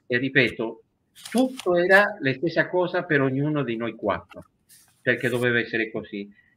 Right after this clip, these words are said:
E siamo completamente diversi, ripeto, in una quantità infinita di cose.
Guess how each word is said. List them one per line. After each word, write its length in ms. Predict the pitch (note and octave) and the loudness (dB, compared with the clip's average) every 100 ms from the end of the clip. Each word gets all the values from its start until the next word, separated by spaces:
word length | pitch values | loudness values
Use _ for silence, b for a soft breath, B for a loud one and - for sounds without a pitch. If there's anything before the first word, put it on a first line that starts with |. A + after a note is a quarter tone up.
| _ | _
E 120 | D#3+ | -4
siamo 280 | G#3+ A3 G3+ | 0 -2 0
completamente 680 | E3+ E3 F#3 F#3 F3+ F3 D3+ | -2 -2 0 0 -2 -2 0
diversi, 600 | D#3+ D#3 C#3 C#3 E3+ F#3 _ _ | 2 2 2 0 -8 -10 _ _
ripeto, 480 | C#3 C#3+ D#3 E3 E3+ | -16 -12 -4 -2 0
in 60 | D3+ | 0
una 220 | D3+ C#3+ | 0 -2
quantità 360 | D3+ D3 E3 | -2 -2 -2
infinita 440 | F3 D3+ E3 E3+ C3 | -2 -2 -4 0 -2
di 140 | A2 | -2
cose. 420 | - F2 - - | -8 -12 -12 -20